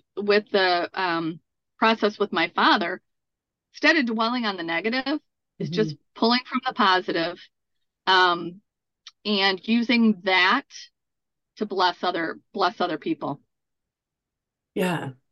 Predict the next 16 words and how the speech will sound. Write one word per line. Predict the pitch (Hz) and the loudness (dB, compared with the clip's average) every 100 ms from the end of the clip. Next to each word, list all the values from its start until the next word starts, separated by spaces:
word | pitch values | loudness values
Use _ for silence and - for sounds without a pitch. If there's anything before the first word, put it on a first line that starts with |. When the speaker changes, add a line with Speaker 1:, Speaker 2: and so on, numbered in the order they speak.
| _ | _
Speaker 2:
You | 175 | -4
know, | 170 165 | 0 0
that | 165 196 202 | 2 0 0
is | 214 196 | 0 0
a, | 185 160 151 143 - _ _ _ - - _ | 0 0 -2 -4 -10 _ _ _ -14 -14 _
I | 175 | -4
think | 165 196 185 - _ _ _ _ _ - | -2 -4 -8 -10 _ _ _ _ _ -2
part | 190 190 | 0 0
of | 160 | 0
where | 165 - | 0 0
I | 165 175 185 | 0 0 -2
feel | - 180 160 | -4 -2 0
you | 165 | 0
have | 156 165 160 | -2 -4 -6
this | 147 156 - | -2 -2 -4
beautiful | - 170 196 220 196 185 185 170 165 160 | -12 -10 -6 -4 -4 -6 -4 0 0 -2